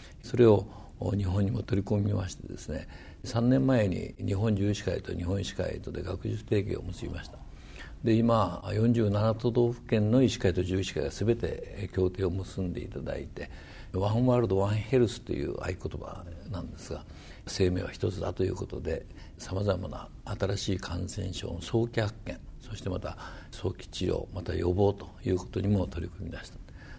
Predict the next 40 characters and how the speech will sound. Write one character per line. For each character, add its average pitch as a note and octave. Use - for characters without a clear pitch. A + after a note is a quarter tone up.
そ -
う A#2+
い A#2+
う G#2+
こ A2
と F#2+
が -
非 -
常 D#2+
に、 -
え F2+
ー、 F2
世 -
界 -
医 -
師 -
会 -
と -
し -
て G#2+
の G2
一 -
つ -
の -
大 F#2
き -
な -
役 D#2+
割 D#2+
に D2+
な D#2+
っ -
て -
い -
く -
と -
思 -
い -
ま -
す。 -